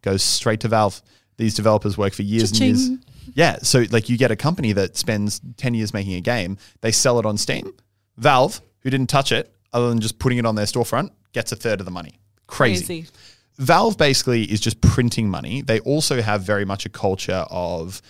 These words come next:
Speaker 1: um, so they have a flat structure in their company, which means there is no one's boss. It's not like you report to you, they report to them, and goes all the way up the chain to make sure that things are getting done.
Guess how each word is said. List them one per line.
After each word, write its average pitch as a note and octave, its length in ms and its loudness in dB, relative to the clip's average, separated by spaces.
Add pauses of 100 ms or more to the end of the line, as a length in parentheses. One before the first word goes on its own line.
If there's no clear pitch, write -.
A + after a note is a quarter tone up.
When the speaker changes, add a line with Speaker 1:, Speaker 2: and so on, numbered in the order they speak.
(300)
Speaker 1:
um, E2+ 420 -4
so G#2+ 160 0
they G2+ 80 2
have G2+ 120 0
a G2+ 40 2
flat - 380 0
structure F#2+ 500 -4
in F#2 120 -8
their F2 100 -6
company, F2+ 340 -8
which F2 160 -10
means G2+ 220 -4
there A2+ 140 -2
is C#3 160 2
no A#2+ 180 2
one's G#2 240 -2
boss. - 580 -4 (400)
It's G#2 240 -4
not A#2+ 180 2
like G#2+ 220 0
you A2+ 320 -2
report A2 360 -2
to G2 80 -8
you, G2+ 420 -2 (260)
they G2+ 160 -4
report G2 340 -4
to - 120 -16
them, F#2+ 380 -4 (220)
and F#2+ 280 -8 (120)
goes G2+ 240 -4
all G2+ 60 -2
the F#2 80 -4
way F2+ 120 -2
up F2 100 -8
the G2+ 80 -12
chain F2 320 -8
to G2 100 -10
make E2+ 200 -6
sure F#2 180 -6
that E2+ 140 -10 (200)
things G2 240 -6
are F#2+ 60 -8
getting E2+ 240 -10
done. - 340 -10